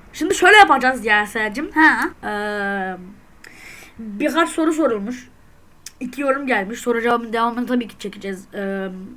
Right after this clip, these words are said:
fakat şimdilik iki soru gelmiş. Yani iki tane yorum gelmiş ama bir tanesinde bayağı soru var. Ee, şimdi hem, e, ben soruları yanıtlayacağım. Ee, sen de yanıtlayacaksın. Okey? Yani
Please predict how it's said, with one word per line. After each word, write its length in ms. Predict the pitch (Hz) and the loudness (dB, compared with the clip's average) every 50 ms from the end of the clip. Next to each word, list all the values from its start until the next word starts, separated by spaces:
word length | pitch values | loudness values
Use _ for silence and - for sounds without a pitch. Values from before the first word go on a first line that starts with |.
| - 196 - | -18 -4 -2
fakat 300 | 302 330 403 427 427 - - - - | 2 4 4 4 4 2 -6 -12 -10
şimdilik 340 | - 320 330 320 339 320 302 | -8 -2 0 0 0 0 -4
iki 160 | 262 247 320 | -8 -10 -4
soru 160 | - 370 320 | -2 0 0
gelmiş. 560 | 277 254 247 233 220 240 320 392 392 - - - - - - - - - - | 2 4 2 2 2 4 2 2 2 2 -6 -12 -16 -16 -16 -16 -18 -10 -6
Yani 180 | 233 254 254 | -4 -4 -2
iki 180 | 247 285 247 - | -4 -6 -4 0
tane 200 | - 320 277 262 | 2 2 4 4
yorum 220 | 247 240 233 226 | 4 2 2 0
gelmiş 500 | 240 220 214 214 226 311 415 403 - - | 0 0 0 0 2 0 0 0 -2 -4
ama 380 | - 254 254 269 277 285 269 247 240 | -4 -2 0 0 0 0 -2 -2 -6
bir 80 | 226 | -2
tanesinde 360 | - 254 240 247 247 254 240 | -2 -2 -2 -2 -4 -4 -2
bayağı 180 | 240 233 226 220 | -2 -2 -2 -4
soru 200 | 226 - 208 202 | -4 -6 -4 -2
var. 160 | 226 320 392 - - - - - - - - - - | -2 -2 -2 -4 -10 -16 -16 -16 -16 -18 -18 -4 2
Ee, 240 | 254 254 247 247 247 | 4 6 6 6 6
şimdi 260 | 254 381 381 359 381 440 480 - - - _ - _ _ - _ - - _ _ _ - _ - - - - | 4 2 2 6 6 6 6 4 -2 -12 _ -20 _ _ -20 _ -20 -20 _ _ _ -20 _ -20 -20 -20 -2
hem, 380 | - 339 370 370 311 254 - - - - - - - - - - _ - - | 6 8 8 8 8 6 0 -6 -14 -20 -20 -20 -20 -20 -20 -20 _ -12 -8
e, 380 | 226 226 233 226 226 220 196 | -6 -4 -4 -4 -4 0 4
ben 140 | 247 294 339 | 6 6 6
soruları 420 | 339 - 403 392 381 381 381 381 | 4 4 4 6 8 8 8 8
yanıtlayacağım. 720 | 349 370 359 359 339 - 359 370 359 359 311 381 381 392 381 - - _ _ - - _ _ _ _ _ _ - _ _ _ _ - | 8 6 6 6 2 6 8 10 10 10 10 8 6 4 2 -6 -20 _ _ -20 -20 _ _ _ _ _ _ -20 _ _ _ _ -4
Ee, 60 | 226 233 226 226 226 220 214 214 214 208 208 202 202 190 185 180 175 202 247 - | -4 -2 -2 -2 -2 -4 -4 -4 -4 -4 -4 -6 -6 -8 -8 -10 -12 -16 -16 -14
sen 540 | - - - - 339 320 311 302 262 247 - - - - | -10 -8 0 6 6 6 6 6 2 -8 -14 -16 -10 -8
de 180 | 226 214 196 202 | -8 -8 -6 -8
yanıtlayacaksın. 720 | 214 214 196 202 202 220 202 190 190 190 196 196 185 190 - | -10 -10 -10 -10 -8 -6 -4 -4 -4 -4 -6 -8 -12 -12 -16
Okey? 360 | - 202 381 403 320 247 - - - - - - - | -8 2 4 4 4 4 0 -6 -16 -20 -20 -14 -6
Yani 340 | - 233 240 247 247 240 240 | -6 -4 -2 0 -2 -2 -4